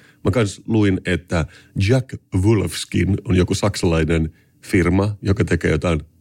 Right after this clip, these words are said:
kuoritakkeja. Ei ole olemassa Jack Wolfskinia, Mikko. Ja mä jopa muistan, että kun Ivana Helsinki aloitteli joskus nollaluvulla,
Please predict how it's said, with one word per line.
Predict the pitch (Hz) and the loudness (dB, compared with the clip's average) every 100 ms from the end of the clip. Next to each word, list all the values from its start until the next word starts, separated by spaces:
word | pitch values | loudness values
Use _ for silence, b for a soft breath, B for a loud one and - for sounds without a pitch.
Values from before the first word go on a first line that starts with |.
| - | -4
kuoritakkeja. | 107 92 95 - 92 - 104 98 98 B 117 - | 0 0 -2 -2 -4 -4 -2 0 -2 B -20 -4
Ei | 87 | 0
ole | 85 | 2
olemassa | 87 87 - | 0 -2 -4
Jack | 92 - | -4 0
Wolfskinia, | 107 98 - 92 90 92 - - | 0 0 -4 -4 -4 -6 -10 -2
Mikko. | 87 - - 95 - _ _ _ B B B B 196 | -2 -2 -6 -10 -10 _ _ _ B B B B -4
Ja | 202 - - | -4 -4 -2
mä | 110 | 0
jopa | 120 156 131 | 2 0 0
muistan, | 110 107 - 87 85 | 0 -2 -2 -4 -2
että | 85 - | -6 0
kun | 92 - - _ _ _ _ _ - | 0 0 -6 _ _ _ _ _ 2
Ivana | 135 143 110 | 2 4 2
Helsinki | 95 117 95 80 80 | 2 0 0 -4 -6
aloitteli | - 82 78 - - | -2 -2 -2 -4 -4
joskus | - - 85 - _ | -4 -4 -6 -8 _
nollaluvulla, | 90 87 78 73 76 76 - 85 85 | 0 2 2 0 -2 0 0 0 0